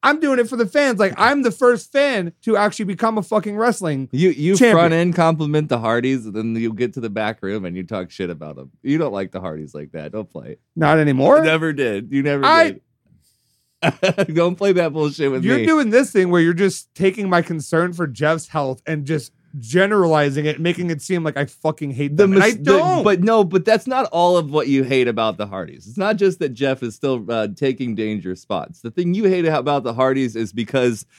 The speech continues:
Speaker 2: the first five years were really, really, like, show-stopping and it was shit we hadn't seen before. And then after that, it was a perpetual ladder match.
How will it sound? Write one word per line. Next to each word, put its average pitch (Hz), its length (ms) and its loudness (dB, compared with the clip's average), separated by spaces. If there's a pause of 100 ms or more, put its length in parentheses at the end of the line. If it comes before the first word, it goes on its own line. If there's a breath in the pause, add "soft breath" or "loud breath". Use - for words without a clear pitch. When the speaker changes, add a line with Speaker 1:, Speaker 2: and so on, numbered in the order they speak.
(160 soft breath)
Speaker 2:
the 123 100 0
first 180 380 2
five 147 300 2
years 127 340 2
were 104 180 -4
really, 131 380 0
really, 127 340 -2
like, 107 260 -4
show-stopping 127 840 -2
and 113 100 -2
it 87 80 -8
was 95 120 -10
shit 120 240 -4
we 110 120 -4
hadn't 110 260 -4
seen 123 300 -4
before. 143 440 -4 (280)
And 117 120 -4
then 147 100 0
after 147 260 -2
that, 131 320 -2
it 95 80 -4
was 107 200 -4
a 101 60 -6
perpetual 107 640 -4
ladder 87 300 -4
match. - 440 -16